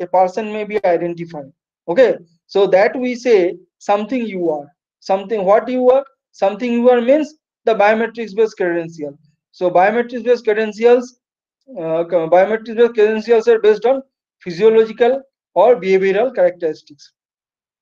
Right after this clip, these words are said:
So if we consider the physiological characteristics, then physiological characteristics may include face, iris, fingerprint, palm print, et cetera.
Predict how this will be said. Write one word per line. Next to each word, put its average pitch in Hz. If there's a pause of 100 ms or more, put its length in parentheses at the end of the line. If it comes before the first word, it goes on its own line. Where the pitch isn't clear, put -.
(160)
So -
if 180
we 254
consider 233
the 226
physiological 208
characteristics, 202 (300)
then 190
physiological 233
characteristics 202
may 190
include 208 (460)
face, 214 (120)
iris, 185 (260)
fingerprint, 190 (240)
palm 170
print, 202
et 185
cetera. 208